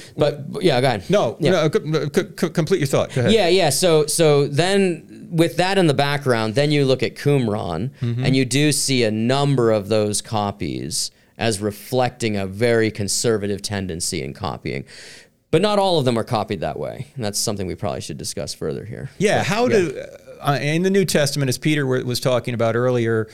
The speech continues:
Speaker 2: we compare the manuscripts and we can reconstruct the original. There's only a, a couple of major places, end
Speaker 1: Yeah.
Speaker 2: of Mark,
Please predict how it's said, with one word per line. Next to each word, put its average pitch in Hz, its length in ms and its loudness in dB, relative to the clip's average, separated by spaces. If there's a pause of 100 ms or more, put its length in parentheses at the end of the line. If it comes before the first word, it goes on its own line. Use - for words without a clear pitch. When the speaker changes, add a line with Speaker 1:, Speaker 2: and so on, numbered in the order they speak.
(160)
Speaker 2:
we 151 120 4
compare 147 640 2
the 131 120 0
manuscripts 135 720 0
and 120 120 -2
we 127 100 0
can 127 180 -4
reconstruct 123 640 0
the 123 140 0
original. 120 420 0
There's 117 140 0
only 127 260 2
a, 110 120 2 (360)
a 127 60 -2
couple 170 240 2
of 139 60 2
major 143 380 2
places, 135 840 0 (220)
end 131 160 4
Speaker 1:
Yeah. 135 40 4
Speaker 2:
of 127 60 0
Mark, 131 640 0